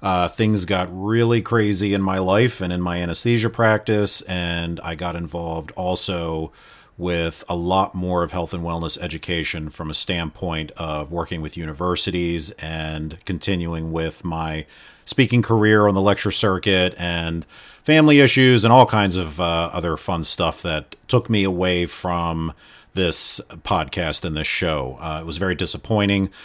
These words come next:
but I've always had it in the back of my mind to get it started up again. Uh, so I'm just uploading this real quick episode to give you an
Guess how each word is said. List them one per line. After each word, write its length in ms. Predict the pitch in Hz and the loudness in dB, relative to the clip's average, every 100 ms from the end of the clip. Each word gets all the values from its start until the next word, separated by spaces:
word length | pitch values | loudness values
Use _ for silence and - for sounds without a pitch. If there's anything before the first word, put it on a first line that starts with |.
| - - - | -20 -10 0
but 400 | 95 87 85 - | 2 2 0 -4
I've 180 | 92 87 - | -4 -4 -2
always 560 | 120 135 143 131 104 | 4 6 6 6 2
had 300 | - 98 92 | 0 0 2
it 100 | 87 | 0
in 80 | 85 | -2
the 60 | 82 | -2
back 220 | 85 - | -4 -2
of 60 | |
my 120 | 82 82 | -4 -4
mind 280 | 80 80 | -4 -4
to 80 | 76 | -6
get 120 | 78 | -4
it 100 | 73 | -4
started 340 | - 85 76 73 | -4 -6 -6 -6
up 140 | 67 | -8
again. 340 | 69 69 57 - _ - - - | -10 -10 -12 -18 _ -20 -20 -4
Uh, 140 | 90 82 | -2 2
so 160 | 117 | 2
I'm 180 | 104 101 | 2 2
just 380 | 135 170 - - | 2 2 2 -4
uploading 600 | 107 117 113 107 101 98 | 0 0 2 2 4 2
this 260 | 85 82 - | 0 -4 -4
real 180 | 123 139 | 0 0
quick 280 | 143 113 - | 2 -2 0
episode 640 | 95 98 - 98 87 80 | -4 -4 -2 0 -2 -4
to 80 | 90 | -8
give 320 | 76 98 90 | -4 -2 0
you 520 | 95 90 87 85 85 - | 0 0 0 0 -2 -6
an 160 | 87 | -8